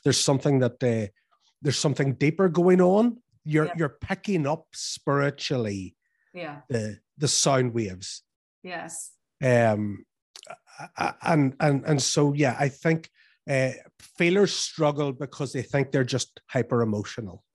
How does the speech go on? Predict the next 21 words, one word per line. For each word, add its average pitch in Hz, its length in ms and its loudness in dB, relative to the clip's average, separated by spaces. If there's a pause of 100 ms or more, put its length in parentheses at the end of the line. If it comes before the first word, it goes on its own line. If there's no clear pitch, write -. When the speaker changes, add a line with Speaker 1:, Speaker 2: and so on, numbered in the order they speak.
(200)
Speaker 2:
Mm-hmm. 160 340 -10 (640)
Yeah. - 140 -18
Speaker 1:
When 131 160 4
actually 120 640 -2 (600)
God 139 320 4
is 131 160 -2
a 117 80 -2
feeling 117 460 -4
God. 98 440 -8
Y-, 123 140 -6 (160)
the 135 80 -2
Bible 123 260 2
says 113 260 -2
you 131 80 -2
can 120 200 -2
grieve 113 360 -4
the 101 100 -12
Holy 101 280 -10
Spirit. - 480 -12 (500)
Jesus 127 440 0
wept. 104 340 -6